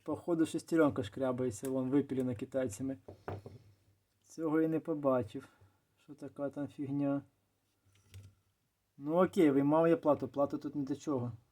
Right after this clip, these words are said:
Плата не заважає, заважає отут. Оце я собі халепу взяв.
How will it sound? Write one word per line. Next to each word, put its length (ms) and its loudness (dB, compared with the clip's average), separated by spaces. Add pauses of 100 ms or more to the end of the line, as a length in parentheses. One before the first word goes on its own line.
(540)
Плата 220 -10
не 120 0
заважає, 500 6
заважає 400 4
отут. 440 0 (3000)
Оце 680 6
я 100 12
собі 280 8
халепу 600 8
взяв. 760 8